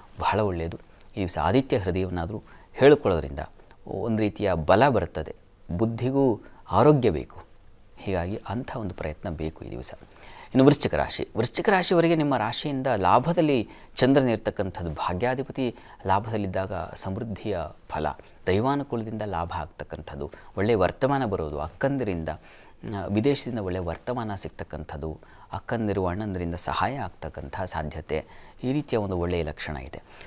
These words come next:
ಚತುರ್ಥದಲ್ಲಿ ಮಾಂದಿ ಉದಯಾಗಿರೋದ್ರಿಂದ ಪ್ರಯಾಣದಲ್ಲಿ ಸ್ವಲ್ಪ ಎಚ್ಚರಿಕೆಯಿಂದ ಇರಬೇಕು, ಬಂಧುಗಳ, ಆ, ವಿಚಾರದಲ್ಲಿ ಸ್ವಲ್ಪ ಜಾಗ್ರತೆ ಇರಬೇಕು. ಕಟ್ಟಡ ನಿರ್ಮಾಣ ಅಥವಾ, ಆ, ಈ ಕೃಷಿ ಚಟುವಟಿಕೆಯಲ್ಲಿರ್ತಕ್ಕಂಥವ್ರು ಸ್ವಲ್ಪ ಜಾಗ್ರತೆ ಇರಬೇಕು. ವಿಷಜಂತುಗಳ ಭಯ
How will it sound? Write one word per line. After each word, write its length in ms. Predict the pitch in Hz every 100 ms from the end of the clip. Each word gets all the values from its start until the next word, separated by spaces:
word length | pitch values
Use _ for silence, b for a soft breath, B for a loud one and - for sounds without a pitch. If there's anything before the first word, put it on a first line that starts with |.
| B
ಚತುರ್ಥದಲ್ಲಿ 580 | 131 131 170 - 143 139
ಮಾಂದಿ 300 | 113 104 101
ಉದಯಾಗಿರೋದ್ರಿಂದ 600 | 98 92 90 85 82 82
ಪ್ರಯಾಣದಲ್ಲಿ 600 | - 95 110 123 107 92
ಸ್ವಲ್ಪ 260 | - 73 82
ಎಚ್ಚರಿಕೆಯಿಂದ 580 | 73 - - - 69 71
ಇರಬೇಕು, 360 | - 65 -
ಬಂಧುಗಳ, 520 | 80 107 143 123 117 101 85 B B B B
ಆ, 100 | 90
ವಿಚಾರದಲ್ಲಿ 540 | 85 85 - 85 82 78
ಸ್ವಲ್ಪ 260 | - 80
ಜಾಗ್ರತೆ 500 | 76 67 67 69 -
ಇರಬೇಕು. 360 | 62 67 78 90
ಕಟ್ಟಡ 340 | - 95 95
ನಿರ್ಮಾಣ 400 | 82 80 76 76
ಅಥವಾ, 360 | 78 80 - 101 - B B B
ಆ, 380 | 87 85 78 -
ಈ 300 | 92 90 80
ಕೃಷಿ 480 | - 110 - 110 - -
ಚಟುವಟಿಕೆಯಲ್ಲಿರ್ತಕ್ಕಂಥವ್ರು 1200 | 92 90 82 85 82 78 - 82 - - 80 - B B -
ಸ್ವಲ್ಪ 300 | 143 135 101 80
ಜಾಗ್ರತೆ 460 | - 87 82 78 71
ಇರಬೇಕು. 280 | 65 69 87
ವಿಷಜಂತುಗಳ 600 | 92 98 90 85 90 78
ಭಯ 360 | - - 80